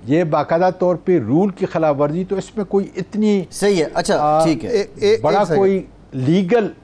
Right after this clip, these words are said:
Speaker 3: जी।
Speaker 1: ऐसा लकूना नहीं है कि
Speaker 2: जी।
Speaker 1: जिसको देख
Speaker 3: जी।
Speaker 1: कर या उससे मुशावरत करके,
Speaker 2: हम्म।
Speaker 1: सीधा साधा काम है कि तोशा, तोशा खाने से पूछा जाए,
Speaker 3: जी।
Speaker 1: गाड़ियों के बाकायदा नंबर दिए गए हैं, उसकी प्राइस मैंने दी है,
Speaker 3: सही।
Speaker 1: पूरा इंडेक्स जो है उसके अंदर मैंने लगाया है।
Speaker 3: सही।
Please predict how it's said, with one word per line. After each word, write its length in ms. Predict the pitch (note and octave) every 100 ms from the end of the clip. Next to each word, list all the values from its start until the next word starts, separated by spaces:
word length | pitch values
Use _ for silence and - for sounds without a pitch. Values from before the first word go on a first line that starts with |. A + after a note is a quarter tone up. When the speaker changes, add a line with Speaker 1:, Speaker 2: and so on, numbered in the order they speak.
| - -
Speaker 3:
जी। 100 | C#3
Speaker 1:
ऐसा 300 | F3 - F#3+
लकूना 520 | F3+ D#3 - F#3+ G#3
नहीं 220 | F#3 G3+
है 120 | G3+ F#3+
कि 120 | E3
Speaker 2:
जी। 100 | D3+
Speaker 1:
जिसको 280 | A3+ F#3 D3
देख 320 | G#2+ E3+ E3
Speaker 3:
जी। 80 | A#2+
Speaker 1:
कर 220 | F3+ E3+
या 180 | E3 E3
उससे 200 | - D#3+
मुशावरत 580 | C#3 D3+ D#3 E3+ E3
करके, 340 | - D3 C3 D#3+
Speaker 2:
हम्म। 520 | D#3 - - - B2
Speaker 1:
सीधा 340 | G2+ A3 B3
साधा 300 | A3+ G3 F#3+
काम 360 | F#3 E3+ E3 E3
है 120 | F3
कि 220 | E3+ E3+
तोशा, 440 | D#3+ F3 F3+ F#3 G3
तोशा 460 | - - E3 F#3
खाने 300 | F3 E3 E3
से 140 | D#3+ D3
पूछा 340 | - C#3 D#3
जाए, 320 | C3+ C3+ C3+
Speaker 3:
जी। 500 | C#3 - - C3 A#2
Speaker 1:
गाड़ियों 400 | - C#3 D#3+ F#3
के 120 | E3 E3+
बाकायदा 460 | D3 C#3+ D#3 D#3+
नंबर 320 | D3+ D3+ D#3
दिए 300 | D3 D3+ D#3
गए 140 | C#3+ C#3+
हैं, 120 | C#3+
उसकी 260 | C3 - A#2
प्राइस 480 | - C#3+ D#3+ -
मैंने 180 | E3 D3+
दी 180 | B2+ C#3+
है, 180 | D3 C#3
Speaker 3:
सही। 80 | C3+
Speaker 1:
पूरा 200 | C#3+ C3+ -
इंडेक्स 400 | E3 D#3+ F3+ -
जो 120 | D#3+
है 60 | D#3
उसके 220 | D3 -
अंदर 140 | C#3+ C#3+
मैंने 200 | C#3+ C3+
लगाया 380 | C3+ B2+ C3
है। 100 | C3+ -
Speaker 3:
सही। 340 | - D#3+ C#3